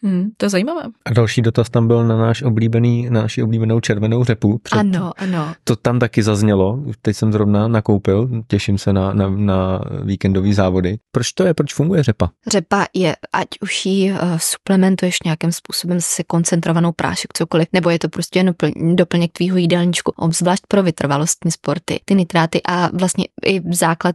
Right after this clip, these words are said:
Speaker 3: to okysličení, který ty vlastně potřebuješ, potřebuješ z něj čerpat. Tak, eh, pokud někdo jenom trošku akceptuje a ideálně má rád červenou řepu, tak, eh, tam začíná dávat smysl, proč by to měla být jako stabilní součást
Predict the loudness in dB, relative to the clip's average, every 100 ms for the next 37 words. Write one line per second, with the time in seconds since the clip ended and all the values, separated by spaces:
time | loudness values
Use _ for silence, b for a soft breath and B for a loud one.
0 | -2 -4 -2 -2 0 0 0 0 0 0
1 | 0 0 0 -2 -2 -4 -6 -6 -2 -2
2 | -2 -4 -6 -2 0 0 -2 -2 -4 -6
3 | -4 -6 -4 -2 0 0 -2 -4 -4 -2
4 | -2 -4 -4 0 2 2 2 2 2 -2
5 | _ -4 -2 -2 -2 -2 -2 -6 -4 2
6 | 2 4 2 0 -4 -6 -2 2 2 2
7 | 2 4 4 2 0 -2 0 2 0 -2
8 | -4 -4 -4 -6 -6 -2 0 -2 0 0
9 | 2 0 -2 0 2 2 2 0 -2 -4
10 | -2 -4 -2 -4 -2 0 0 -2 -10 -6
11 | -6 -2 0 2 2 2 2 2 0 -2
12 | 0 -2 -2